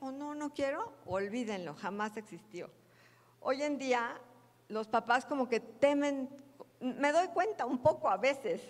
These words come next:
que temen reprimir a sus hijos, ¿no? Tan, tan es así que el libro este de Hijos tiranos, padres obedientes, qué bárbaro, ha tenido un tiraje y se han hecho no sé cuántas ediciones y se ha vendido como pan,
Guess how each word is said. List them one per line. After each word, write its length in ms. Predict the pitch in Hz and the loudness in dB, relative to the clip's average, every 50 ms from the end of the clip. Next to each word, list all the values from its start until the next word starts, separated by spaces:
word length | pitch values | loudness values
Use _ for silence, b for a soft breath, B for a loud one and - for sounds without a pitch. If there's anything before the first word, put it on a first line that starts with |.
| - - - - | -18 -20 -20 -4
que 160 | - - 165 | -2 -2 -2
temen 400 | 170 - - 254 285 339 311 311 | 2 2 4 4 4 2 0 0
reprimir 540 | 220 214 196 - 202 196 208 214 226 226 226 | 2 0 0 0 -2 -2 0 2 2 2 2
a 80 | 214 | 0
sus 240 | 220 196 185 185 202 | 0 -4 -6 -6 -8
hijos, 320 | 208 214 - 165 - - 151 | -10 -12 -12 -14 -16 -16 -14
¿no? 240 | 156 175 214 294 B B B B B B B B B B B _ _ _ | -14 -14 -14 -14 B B B B B B B B B B B _ _ _
Tan, 300 | - 226 226 233 226 240 | 4 6 6 6 2 2
tan 240 | - 233 214 214 226 | 2 4 4 4 4
es 140 | 254 254 294 | 2 2 2
así 240 | 277 269 - 277 262 | 0 -2 -2 -4 -2
que 140 | - 247 240 | 0 0 0
el 60 | 240 | 2
libro 240 | 240 240 220 233 247 | 0 2 2 2 2
este 360 | 240 240 - - 247 240 220 | 2 0 -2 -2 0 0 2
de 240 | 214 202 185 - - | 2 2 2 0 -2
Hijos 320 | 233 220 - 247 220 233 | -4 -4 -2 -4 -4 -4
tiranos, 480 | - 214 196 196 202 208 208 208 208 208 | -4 -2 0 0 0 0 0 -2 -4 -4
padres 380 | - 202 196 196 202 202 202 180 | -2 0 0 0 0 -2 -2 -2
obedientes, 520 | 165 165 165 175 180 190 185 220 214 208 | -4 -2 -2 -2 -4 -4 -4 -6 -8 -8
qué 140 | - 214 202 | -8 -8 -6
bárbaro, 340 | 226 262 262 254 208 185 185 | -6 -6 -6 -6 -4 -4 -4
ha 120 | 190 190 | -6 -6
tenido 280 | 214 208 208 208 214 220 | -6 -6 -6 -4 -4 -6
un 120 | 220 214 | -6 -8
tiraje 420 | 214 190 180 190 190 190 214 214 | -8 -6 -6 -6 -6 -8 -10 -12
y 80 | 202 190 | -14 -12
se 100 | - 190 | -12 -12
han 120 | 196 196 | -12 -12
hecho 220 | 202 196 - - 202 | -14 -14 -12 -10 -10
no 100 | 202 190 | -10 -10
sé 140 | - 196 - | -10 -10 -8
cuántas 340 | 196 196 190 - 196 185 | -8 -8 -6 -8 -8 -8
ediciones 640 | 185 156 - 160 156 - 190 180 185 190 208 208 202 | -8 -10 -10 -12 -12 -10 -8 -8 -6 -8 -8 -10 -12
y 40 | 175 | -10
se 100 | 175 180 | -8 -6
ha 40 | 180 | -6
vendido 380 | 180 180 180 180 180 185 185 | -6 -6 -6 -8 -8 -8 -10
como 180 | 185 170 160 156 | -10 -12 -14 -12
pan, 240 | - - 175 180 | -12 -12 -12 -12